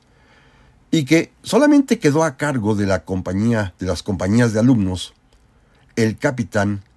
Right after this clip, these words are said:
Domingo Alvarado. Pero también, y este había sido mi hallazgo, mi descubrimiento mismo que quería yo compartir en esta ocasión,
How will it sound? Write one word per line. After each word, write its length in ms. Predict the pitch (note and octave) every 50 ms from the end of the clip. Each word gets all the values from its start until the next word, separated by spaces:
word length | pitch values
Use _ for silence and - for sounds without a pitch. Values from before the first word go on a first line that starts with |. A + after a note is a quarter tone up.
| _ _ _ _ _ _ _
Domingo 560 | - G2 G2 F#2+ F#2+ G2 G2 G2 G2 G2+ G#2
Alvarado. 600 | G#2 G#2 F2+ G#2 A2 A#2 B2 A#2+ G#2 F#2 D#2 C#2+ - _ _ _ _ _ _ _ _ _ _ _ _ _ _ _ _ _ _ _ _ _ _ _
Pero 220 | - C3 C3 E3+
también, 560 | G3 - - B3 A3 D3+ B2 A#2+ C3 C#3+ C#3 - -
y 60 | A2
este 180 | A2 - - A2
había 140 | F#2 G2+ F#2+
sido 260 | - - A#2 G#2+ A2
mi 180 | G2+ G2 F#2 F2+
hallazgo, 540 | E2 F2 E2 G#2 A2 G2+ F#2+ F2+ F2 G2
mi 120 | G2 F#2 D#2+
descubrimiento 800 | D#2 C#2+ - - - F2 F2 F2+ F#2+ G#2 G#2+ G#2+ G#2+ G2+ G#2
mismo 340 | F#2+ G#2 A2+ A2 A2 G#2+ F2
que 120 | - F#2+ -
quería 300 | - F2+ E2+ F#2 G#2 G2
yo 200 | F#2+ G#2 G#2+ E2+
compartir 560 | - G2 F2+ D2+ E2 D2+ C#2+ - G#2 G#2+ G2+
en 120 | F#2+ F2
esta 220 | F#2+ F#2+ - - F#2+
ocasión, 580 | F2 - E2 D#2 - - A#2 A2 G#2 F#2+ -